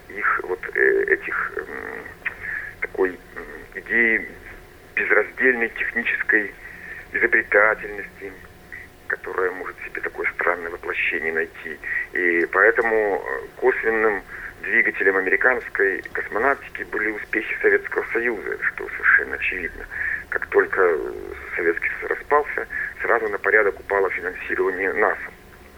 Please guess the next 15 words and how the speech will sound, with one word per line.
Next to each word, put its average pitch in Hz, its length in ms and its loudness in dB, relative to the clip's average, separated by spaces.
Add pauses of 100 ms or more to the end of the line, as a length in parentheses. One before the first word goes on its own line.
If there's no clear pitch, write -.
(520)
Э, 76 320 -2
поэтому, 113 440 4 (540)
э, - 220 0
какими 135 400 2
бы 123 160 2 (260)
конкретными 117 640 0
такими 104 340 -4
мотивациями 104 880 0 (100)
не 98 80 -8
руководствовалась 101 760 -2
эта - 100 -2
экспансия, - 640 0 (460)
ва-, 107 320 2
ясно, 151 340 4
что - 340 0